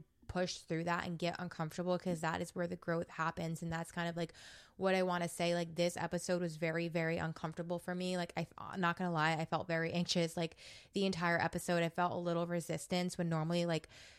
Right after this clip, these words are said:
I, like, I look forward to doing these podcasts, but, like, this whole entire episode, I was, like, second guessing everything that I said. Like,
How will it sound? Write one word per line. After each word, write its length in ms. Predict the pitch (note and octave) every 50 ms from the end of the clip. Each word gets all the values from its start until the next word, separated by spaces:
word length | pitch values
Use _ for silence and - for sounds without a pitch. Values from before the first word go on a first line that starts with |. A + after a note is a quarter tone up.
| - _ _ _ _ _ _ -
I, 220 | - F#3+ F#3 - - F#3
like, 100 | F3 -
I 100 | - F#3
look 200 | F3+ F3 F3 E3+
forward 360 | - - - E3 D#3+ E3 E3+ E3+
to 80 | -
doing 260 | E3 E3+ E3+ F3 F3
these 180 | E3+ E3 D#3+ -
podcasts, 680 | - - D#3+ D#3+ D#3+ - F3+ F3 F3 F3+ F#3+ F#3 - -
but, 180 | - E3+ E3 -
like, 300 | F3 E3 D#3+ D#3 - - -
this 160 | F3+ F3+ -
whole 180 | - - F#3 G3
entire 300 | G#3 F#3+ - F3 E3+ -
episode, 380 | - E3+ - F3+ - F3 E3 E3
I 60 | D#3+
was, 120 | D#3+ -
like, 140 | E3+ E3 -
second 320 | - - E3+ E3+ - F#3
guessing 340 | E3+ E3+ E3 - - F3 E3
everything 360 | D#3+ D#3+ F3 F3 E3+ F3+ F3
that 100 | F3 E3
I 80 | D#3+ E3
said. 360 | D#3 - D#3+ D#3 D#3 D#3 D#3+
Like, 140 | D#3+ D#3+ E3